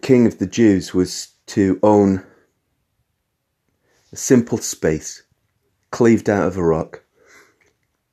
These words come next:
that was owned by somebody else. Joseph of Arimathea, well, Joseph took a risk in asking for the body of Jesus, and, uh, both he and Nicodemus,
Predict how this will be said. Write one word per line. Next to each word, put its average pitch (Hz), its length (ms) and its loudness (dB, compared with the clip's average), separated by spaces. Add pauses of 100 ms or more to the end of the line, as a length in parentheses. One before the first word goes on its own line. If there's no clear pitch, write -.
(420)
that 113 120 4
was 104 160 2
owned 110 340 4
by 90 180 -2
somebody 82 440 -6
else. 73 380 -12 (1040)
Joseph 95 560 0 (300)
of 92 180 -4
Arimathea, 87 640 -2
well, 85 220 -2 (380)
Joseph - 440 -2
took - 220 -10
a 80 80 -2
risk 87 420 -4
in 78 280 -8 (240)
asking 87 420 -6
for - 140 -14
the 80 100 -10
body 80 320 -4
of 76 120 -8
Jesus, 85 480 -6
and, 80 160 -8 (720)
uh, 82 180 -6 (180)
both 92 340 -2
he 110 340 -2 (1000)
and 123 260 -2
Nicodemus, 143 840 -6